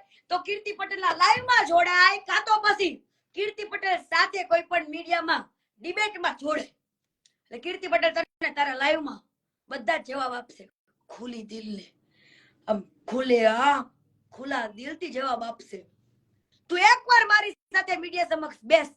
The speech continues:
અને તારે ગોપીનું લખવા માટે કારે ડાયરી લઈને બેસજો ખજૂર.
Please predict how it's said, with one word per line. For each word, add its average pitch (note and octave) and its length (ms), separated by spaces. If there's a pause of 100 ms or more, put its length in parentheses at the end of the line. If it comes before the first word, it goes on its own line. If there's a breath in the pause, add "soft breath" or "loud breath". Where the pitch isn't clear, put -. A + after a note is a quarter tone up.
(580)
અને A#3 120
તારે C4+ 200
ગોપીનું D#4 1160 (640)
લખવા E4+ 440 (600)
માટે F4 240
કારે D#4+ 240
ડાયરી E4 360
લઈને F4+ 240
બેસજો D#4 460
ખજૂર. D4 340